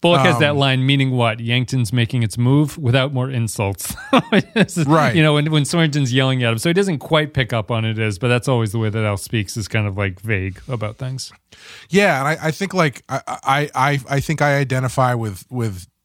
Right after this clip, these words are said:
Speaker 2: characters like Johnny more than anybody
Speaker 1: Right.
Speaker 2: else sometimes, where John,
Speaker 1: <laughs>
Speaker 2: something happens and Johnny just kinda looks at Dan and is like,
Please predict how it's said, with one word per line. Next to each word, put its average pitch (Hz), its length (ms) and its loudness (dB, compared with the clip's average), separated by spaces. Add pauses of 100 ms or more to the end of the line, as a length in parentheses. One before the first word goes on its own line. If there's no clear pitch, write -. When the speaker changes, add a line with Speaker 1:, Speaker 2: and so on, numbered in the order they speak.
(260)
Speaker 2:
characters 120 480 0
like 101 200 -4
Johnny 107 460 -2
more 101 200 -6
than 98 120 -6
anybody 98 320 -4
Speaker 1:
Right. 120 100 4
Speaker 2:
else 110 120 -2
sometimes, 95 560 0
where 107 120 0
John, 135 340 2 (140)
Speaker 1:
<laughs> - 140 -20
Speaker 2:
something 170 360 0
happens 147 420 2
and 123 100 -2
Johnny 135 280 2
just 120 180 0
kinda 123 180 2
looks 120 220 0
at 98 80 -6
Dan 120 240 4
and 107 100 0
is 95 140 -2
like, 90 240 -2